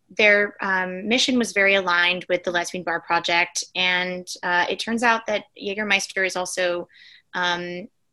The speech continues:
very kind to the L G B T Q plus community all year round, which is what's, which is something that we really took to heart, because, um, you know, we don't wanna just be recognized one month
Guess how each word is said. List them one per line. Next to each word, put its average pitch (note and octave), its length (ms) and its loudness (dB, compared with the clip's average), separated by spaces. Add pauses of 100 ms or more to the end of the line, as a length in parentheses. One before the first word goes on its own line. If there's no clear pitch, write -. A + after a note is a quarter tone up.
(340)
very G#3 340 0
kind F#3 420 -2 (220)
to - 220 -8
the F3+ 340 0
L F3+ 140 -4
G F#3 120 -6
B F3+ 120 -14
T F3 160 -10
Q - 180 -10
plus E3+ 260 -4
community F3 640 -6
all F3+ 240 0
year E3+ 260 -6
round, F#3 420 -4
which G3 300 -4
is - 160 -10
what's, - 340 -6 (100)
which G3 160 -8
is G#3 100 -6
something G#3+ 240 -4
that A3 140 -2
we F#3 160 -4
really F3+ 240 -6
took F3+ 220 -8
to - 60 -8
heart, F3 360 0 (180)
because, F3 500 -6 (520)
um, F3 420 0
you F#3+ 100 -8
know, F3+ 280 -6 (100)
we F#3+ 80 -6
don't F#3+ 160 -4
wanna F#3 180 -2
just - 280 -8
be F3+ 320 -4 (160)
recognized F#3+ 640 0
one F3+ 160 -4
month F3 240 -4